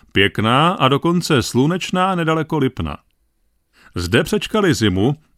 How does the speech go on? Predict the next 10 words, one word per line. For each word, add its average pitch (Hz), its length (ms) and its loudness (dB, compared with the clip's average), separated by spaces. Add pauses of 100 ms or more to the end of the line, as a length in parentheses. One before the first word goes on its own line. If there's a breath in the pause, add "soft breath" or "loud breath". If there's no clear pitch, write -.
aby 104 280 2
v 78 120 -8
březnu 147 460 -2
a 92 60 0
především 90 600 -2
v 80 100 -14
dubnu 135 380 2 (280 soft breath)
zahájili 185 680 2
cestu 165 360 -4
zpět. - 500 -4